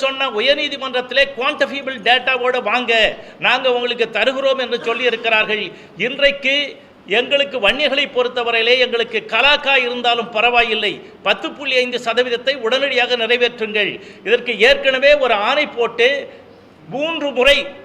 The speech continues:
இதற்கான எக்ஸ்டென்ஷன் கொடுத்திருக்கிறார்கள். முதல்ல மூணு மாசம், அதுக்கு ஆறு மாசம், இப்போ ஒரு மூணு மாசம் ஆக இது எல்லாம் எடுக்கப்பட்டு விட்டது. எவ்வளவு பேர் வேலை செய்கிறார்கள்,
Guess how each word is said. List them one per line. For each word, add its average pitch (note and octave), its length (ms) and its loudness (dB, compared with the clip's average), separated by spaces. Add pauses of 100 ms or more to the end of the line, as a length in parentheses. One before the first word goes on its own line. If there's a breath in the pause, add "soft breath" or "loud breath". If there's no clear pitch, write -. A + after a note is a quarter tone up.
(100)
இதற்கான B3 400 0 (100)
எக்ஸ்டென்ஷன் B3+ 480 -6
கொடுத்திருக்கிறார்கள். G#3+ 720 -4 (420 loud breath)
முதல்ல C4 360 0
மூணு B3 200 -2
மாசம், B3 280 -2
அதுக்கு A#3+ 300 -2
ஆறு A3+ 180 0
மாசம், A#3 280 -6
இப்போ B3 220 -6
ஒரு A3+ 180 -4
மூணு A3+ 200 -4
மாசம் A3 360 -4
ஆக A3 100 0 (440 loud breath)
இது G3+ 100 -6 (140)
எல்லாம் C4 320 2
எடுக்கப்பட்டு A#3+ 520 -2
விட்டது. G3+ 280 -2 (400 loud breath)
எவ்வளவு C#4 300 4
பேர் C#4 220 4
வேலை C4 260 4
செய்கிறார்கள், B3 500 0